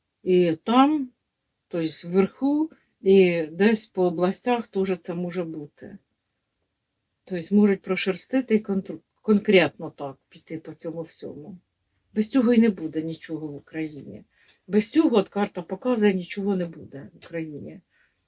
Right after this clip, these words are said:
Тобто все одно надо, ну, тобто поки ти не наведеш порядок в своєму домі, так сказати, ну, ніхто нічого не виграє і навіть розговорів не може бути.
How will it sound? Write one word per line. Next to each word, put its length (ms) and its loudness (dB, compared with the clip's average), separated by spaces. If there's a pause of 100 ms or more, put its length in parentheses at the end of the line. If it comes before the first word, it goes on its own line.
(120)
Тобто 140 -2
все 280 2
одно 240 8
надо, 440 4 (360)
ну, 120 -6
тобто 180 2
поки 220 2
ти 160 4
не 120 6
наведеш 540 8
порядок 840 2
в 100 -14
своєму 500 8
домі, 360 4
так 240 -6
сказати, 680 -6 (380)
ну, 680 4
ніхто 320 -2
нічого 520 4
не 140 4
виграє 520 6
і 60 -6
навіть 340 -2 (280)
розговорів 600 2
не 120 -4
може 300 -4
бути. 480 -12